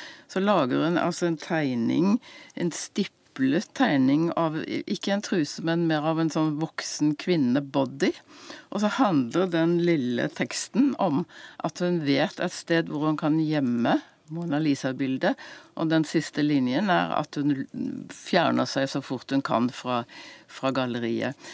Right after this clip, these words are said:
Og det viser jo også at hun, hun kombinerer, eh, liksom, hun er på, på kanten til det farlige, også på helt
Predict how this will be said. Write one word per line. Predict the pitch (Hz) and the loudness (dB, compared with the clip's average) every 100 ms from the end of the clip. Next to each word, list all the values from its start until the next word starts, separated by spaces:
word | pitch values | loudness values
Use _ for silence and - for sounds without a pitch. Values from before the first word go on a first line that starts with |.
| - - | -16 -8
Og | 160 | -2
det | 147 151 190 - - - - - | 2 2 0 -4 -12 -12 -12 -6
viser | - 202 147 143 156 | -2 -2 -2 -2 0
jo | 160 | 2
også | 135 139 143 | 0 0 -2
at | 165 165 - | -4 -6 -4
hun, | 156 160 - - 156 | 0 0 0 -6 -4
hun | 165 | -4
kombinerer, | - 156 160 165 147 123 127 135 156 180 170 - - - - - | -2 -2 0 2 2 0 -2 0 0 0 -2 -16 -20 -20 -20 -8
eh, | 156 151 156 - - | -2 0 0 -2 -4
liksom, | 170 - 175 170 | -4 -2 -2 2
hun | 185 | 2
er | 156 175 - _ _ | 2 0 -6 _ _
på, | - 180 - - | -4 -4 -4 -14
på | 185 | -8
kanten | - - 139 - 180 | -2 0 0 0 -4
til | 196 175 | 0 -2
det | 185 | -2
farlige, | - 226 147 117 135 214 240 | 2 2 2 0 0 0 -2
også | - - - 175 | -4 -6 -6 -4
på | 185 | -4
helt | 165 175 156 | -4 -6 -6